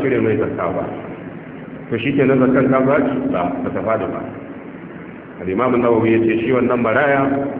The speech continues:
zai kirga shekarun da cire zakkan nan ya faɗi. Haka shi ma wannan da ya samu tabin hankali lokacin da ya warke, ya fahimci cewa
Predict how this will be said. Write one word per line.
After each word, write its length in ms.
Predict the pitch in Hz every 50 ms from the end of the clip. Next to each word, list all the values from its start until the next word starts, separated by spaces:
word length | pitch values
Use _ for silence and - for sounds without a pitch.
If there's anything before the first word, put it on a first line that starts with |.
| - - - -
zai 160 | 123 123 120 - -
kirga 320 | 160 151 151 151 143 123 - -
shekarun 640 | 117 117 - - 113 110 135 170 185 185 - - -
da 80 | - - -
cire 160 | - 131 117 113 -
zakkan 280 | - - 123 123 113 107 107
nan 80 | 101
ya 80 | 98 95
faɗi. 320 | 95 95 - - - 87 85 - - - - - - - - - - -
Haka 220 | 147 143 143 131 135 139
shi 80 | 139 135
ma 180 | 135 139 135 139
wannan 220 | 147 143 135 127 -
da 40 | 120 123
ya 60 | -
samu 160 | 131 117 - - -
tabin 160 | 127 123 120
hankali 380 | 117 131 131 127 127 120 123 131
lokacin 380 | 131 139 135 131 135 135 131 120
da 60 | 117
ya 80 | 117 127
warke, 360 | 135 143 - - - 143 139 143 143 139 - - - - - - - - - - - - - - - - - - - - - - - - - - - - - -
ya 80 | 104 135
fahimci 460 | 139 135 123 117 113 113 135 127 127 135
cewa 280 | 147 139 127 135 147